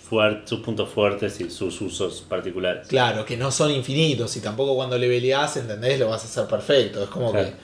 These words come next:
Speaker 2: cada vez, obviamente, te va costando más el leveleo y, y ese tipo de cosas. Así que, y la estoy pasando bomba. Es
Speaker 1: Bien.
Speaker 2: genial. Así que estoy súper contento en ese aspecto.
Speaker 1: Buenísimo.
Speaker 2: Bueno, ¿cerramos el podcast?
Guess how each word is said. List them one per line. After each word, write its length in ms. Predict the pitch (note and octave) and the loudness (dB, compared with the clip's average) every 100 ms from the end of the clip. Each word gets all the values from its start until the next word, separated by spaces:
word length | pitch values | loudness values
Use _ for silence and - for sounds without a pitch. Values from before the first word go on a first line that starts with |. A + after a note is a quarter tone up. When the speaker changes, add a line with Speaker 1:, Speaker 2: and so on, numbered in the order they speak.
| - - - | -20 -20 -10
Speaker 2:
cada 260 | - A#2+ B2 | -2 2 4
vez, 200 | B2+ C3 | 2 2
obviamente, 380 | B2 A#2 C3 C3+ | 2 2 2 2
te 100 | A2+ | 2
va 140 | A2 | 0
costando 440 | A2+ G#2 B2 A2+ A2 | -4 -8 -8 -6 -4
más 220 | A#2 - | -4 -4
el 80 | A2+ | -2
leveleo 720 | A2+ A#2 A#2+ A#2+ A#2+ A#2+ A2+ | -2 2 6 8 8 8 4
y, 180 | G#2 G2 - G2 | -2 -8 -12 -8
y 100 | G2+ | -6
ese 180 | G2 A2 | -6 -8
tipo 200 | G2 G2 | -8 -8
de 60 | |
cosas. 340 | F#2 - - - - - - - - | -10 -12 -16 -20 -20 -20 -20 -16 -8
Así 240 | A#2 C3+ | -4 2
que, 240 | C3+ C3 C3+ | 6 8 8
y 100 | C3 | 8
la 80 | B2 | 6
estoy 160 | D3 | 4
pasando 400 | A#2+ A2 A#2+ G2 | 0 0 -2 -2
bomba. 360 | G#2+ G2+ - - - - | 0 -2 -4 -16 -18 -6
Es 60 | A#2 | 2
Speaker 1:
Bien. 200 | G#2 G#2+ | 2 2
Speaker 2:
genial. 180 | F#2+ - - - - | -4 -12 -20 -20 -10
Así 280 | G#2 B2+ A2+ | -6 -4 -4
que 60 | |
estoy 360 | - A#2+ G#2 G2 | 0 2 2 0
súper 320 | - B2+ A2+ | 4 6 4
contento 380 | G#2 G2+ F#2+ F2+ | 2 -2 -4 -8
en 60 | F2+ | -16
ese 100 | - | -16
aspecto. 320 | - - - - - - - | -16 -18 -20 -20 -20 -14 0
Speaker 1:
Buenísimo. 400 | A2 C3 - - - - - | 2 2 0 -6 -8 -20 0
Speaker 2:
Bueno, 220 | F3 C3+ - - - - - - - | 4 4 2 -12 -20 -20 -20 -20 -2
¿cerramos 340 | - D3+ D#3+ | 2 4 4
el 60 | C#3+ | 2
podcast? 460 | D#3+ F3 D3 - | 2 2 0 -2